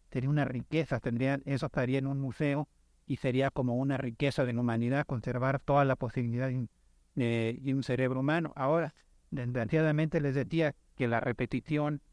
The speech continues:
no es sana, que el chiste es estar en constante diálogo para estar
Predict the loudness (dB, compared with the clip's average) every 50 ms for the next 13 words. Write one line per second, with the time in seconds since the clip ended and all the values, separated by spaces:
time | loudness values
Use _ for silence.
0 | _ _ _ -10 -4 -2 0 2 2 2 2 0 0 0 2 2 2 2 0 0
1 | -2 -6 -12 _ _ _ -20 _ _ _ -6 -6 -6 -2 -2 -2 0 2 2 2
2 | 2 2 -2 -4 -2 0 0 2 0 0 -2 -2 -4 -4 -2 0 0 0 0 0
3 | 0 2 2 2 2 2 2 0 -2 -4 -6 -8 _ -4 -4 -2 -4 -4 -6 -4
4 | -2 0 0 -2 -4